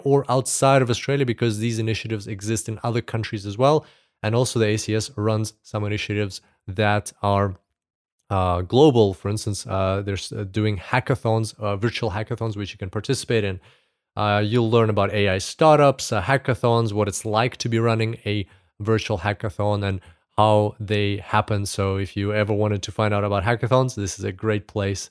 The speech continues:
to learn. Uh, Steve himself has participated in over ten hackathons, and he's run several of them, so he's very knowledgeable in this space. Uh, then in part two of the podcast, we're gonna talk about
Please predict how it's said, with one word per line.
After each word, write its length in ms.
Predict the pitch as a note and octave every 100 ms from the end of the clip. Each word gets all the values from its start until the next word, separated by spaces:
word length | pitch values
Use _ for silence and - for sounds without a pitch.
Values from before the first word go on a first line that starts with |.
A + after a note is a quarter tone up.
| _ A2
to 100 | G#2+
learn. 320 | G#2 G2+ F#2+ - _ _ -
Uh, 220 | G#2 G2+
Steve 320 | - - B2
himself 520 | G#2 G#2 - B2 B2
has 120 | A#2 G#2
participated 520 | G#2+ - - A2 G#2
in 120 | G2+
over 240 | G2+ G2
ten 400 | G2 - A#2 A#2+
hackathons, 600 | F#2+ A2 - C3+ C#3 C3+
and 100 | G#2+
he's 200 | G2+ G2+
run 340 | G2 G#2 G#2 G#2 - _ -
several 580 | - A2+ G#2 G2+ G2 G2
of 80 | F2+
them, 160 | G2
so 140 | G2 F#2+
he's 80 | F#2+
very 260 | G#2 G2+
knowledgeable 800 | F#2+ G2 G2+ G2+ G2 F#2 F#2 F2+ _ _ -
in 100 | G2+
this 140 | G2 F#2
space. 360 | - G2 G2 _ _ _ _ _ _ _ _ -
Uh, 220 | A#2 A#2
then 200 | D3 F#3
in 280 | D#3 D3 C#3
part 260 | E3 D#3
two 180 | - A#3
of 100 | G#3+
the 80 | D#3
podcast, 600 | - C#3+ - C3+ C#3 -
we're 80 | C3
gonna 220 | C#3 C#3
talk 400 | - D3+ D#3 -
about 540 | B2 G#2+ C3 C3 C3